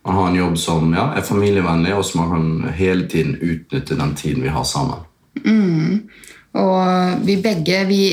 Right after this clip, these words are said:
Speaker 2: vi driver ikke og higer etter en sånn karrieretopp, selv om vi er målbevisste begge to, så, ehm, så er det ikke sånn at,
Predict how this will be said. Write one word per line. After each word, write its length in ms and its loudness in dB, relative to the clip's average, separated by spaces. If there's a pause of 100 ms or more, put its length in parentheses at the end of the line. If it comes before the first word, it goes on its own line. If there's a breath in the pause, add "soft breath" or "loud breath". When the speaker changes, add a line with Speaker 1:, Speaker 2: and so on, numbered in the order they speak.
(140)
Speaker 2:
vi 80 2
driver 280 0
ikke 120 -2
og 120 -4
higer 420 2
etter 180 -2
en 80 2
sånn 200 0
karrieretopp, 1120 -2
selv 320 2
om 80 4
vi 100 2
er 100 2
målbevisste 680 0
begge 260 0
to, 260 2
så, 220 -2 (1040 loud breath)
ehm, 960 2
så 140 -2
er 80 0
det 80 -2
ikke 100 -4
sånn 80 2
at, 160 -4